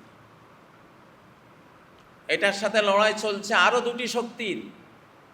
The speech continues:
একটি সাম্রাজ্যবাদ শক্তি, আর একটা হলো আধিপত্যবাদ শক্তি।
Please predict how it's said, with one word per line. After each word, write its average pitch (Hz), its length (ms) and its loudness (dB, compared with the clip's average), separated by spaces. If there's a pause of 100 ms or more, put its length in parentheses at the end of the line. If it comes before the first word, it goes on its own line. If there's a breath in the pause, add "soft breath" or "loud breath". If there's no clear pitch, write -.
(140)
একটি 180 360 -2
সাম্রাজ্যবাদ 220 920 0
শক্তি, 262 760 -4 (880)
আর 185 160 4
একটা 202 260 0
হলো 202 140 4
আধিপত্যবাদ 220 960 4 (920)
শক্তি। - 640 -8